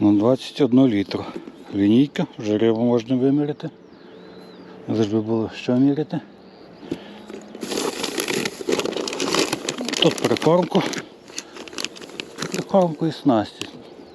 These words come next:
Поки що приніс тут. Прикормку буду сьогодні використовувати Real Fish, мигдаль, ваніль. Зараз замішаю.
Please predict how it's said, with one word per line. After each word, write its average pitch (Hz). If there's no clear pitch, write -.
Поки 113
що -
приніс 139
тут. -
Прикормку 135
буду 120
сьогодні 120
використовувати 110
Real 113
Fish, 143
мигдаль, 107
ваніль. 127
Зараз 113
замішаю. 147